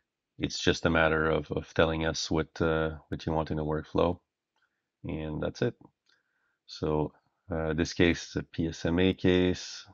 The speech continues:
Uh, if I go back here, uh, again, I can use, uh, this case to show you again the, uh, single click segmentation. If I click on it, I can choose S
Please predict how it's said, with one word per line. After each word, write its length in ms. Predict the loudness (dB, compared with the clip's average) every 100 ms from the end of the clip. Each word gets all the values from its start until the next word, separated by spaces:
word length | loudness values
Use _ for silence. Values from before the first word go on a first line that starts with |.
| _ _ _ _ -10
Uh, 100 | -6
if 180 | -6 -4
I 80 | -4
go 200 | -2 -2
back 300 | 2 2 0
here, 640 | -2 2 4 4 4 0 -8 -20 -20 _ -10
uh, 200 | -8 -6
again, 320 | -2 0 0
I 80 | -2
can 200 | -4 -4
use, 480 | -2 -2 -2 -2
uh, 220 | 2 2 2
this 180 | -2
case 400 | 0 0 0 -6 -8
to 360 | -4 -2 -2 -4
show 180 | -2
you 200 | 0 0
again 520 | 0 2 2 0 -4 -6 -8 -6
the, 840 | -4 -2 -2 0 0 0 -2 -2 -4
uh, 20 |
single 380 | -8 -4 0 0
click 240 | 0 -2 0
segmentation. 800 | -2 -2 0 2 2 2 0 0 _ _ _ _ _ _ _ _ _ _ _ _ _ _ _ _ _ _ _ _ _ _ _ _ _ _
If 120 | -12
I 40 | -8
click 260 | -6 -4 -2
on 160 | 2
it, 300 | 4 4 2
I 80 | -4
can 180 | -6 -10
choose 300 | -6 -4 -2
S 180 | -2